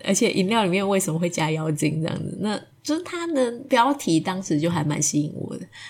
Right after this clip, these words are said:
所以我看了之后更加沉浸在那个故事里面，我觉得就是非常的有才华跟很特别的设计这样子。那就后来就陆陆续续有看他其他的作品啊，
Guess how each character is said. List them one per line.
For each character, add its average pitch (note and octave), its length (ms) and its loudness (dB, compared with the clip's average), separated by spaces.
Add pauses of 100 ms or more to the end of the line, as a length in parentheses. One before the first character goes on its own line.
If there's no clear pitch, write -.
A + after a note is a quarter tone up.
(240)
所 F3 200 2
以 E3+ 160 4
我 D#3 180 0 (240)
看 C#4+ 260 4
了 G3+ 140 2
之 F#3+ 160 -2
后 G3 240 2 (120)
更 G3 260 0
加 F3 260 2
沉 D#3 260 -2
浸 E3 200 0
在 E3 160 -4
那 D3+ 260 -2
个 C#3+ 80 -6
故 D3+ 180 0
事 - 160 -6
里 - 100 -6
面， - 220 -6
我 - 60 -2
觉 E3 160 0
得 E3 120 -2
就 E3 140 -4
是 D#3+ 220 -4 (300)
非 F3 120 0
常 D3+ 200 -2
的 D3+ 120 -2
有 D#3 260 -4
才 - 280 -6
华 - 320 -6
跟 - 280 -6
很 - 380 -4
特 A3 300 2
别 - 260 0
的 G#2+ 240 -6
设 - 380 -2
计 - 280 -6
这 - 80 -10
样 F3 200 -10
子。 - 160 -14 (140)
那 G#3+ 420 -6 (240)
就 G3+ 220 0
后 G#3 240 0
来 - 200 -4
就 F3 280 -2
陆 F3+ 160 -2
陆 F3 180 -2
续 F3 160 -4
续 E3+ 420 -4
有 E3 220 0
看 E3+ 260 -8
他 D#3 180 -4
其 D3+ 180 -6
他 D3+ 180 -6
的 - 60 -14
作 - 180 -10
品 - 280 -14
啊， - 260 -18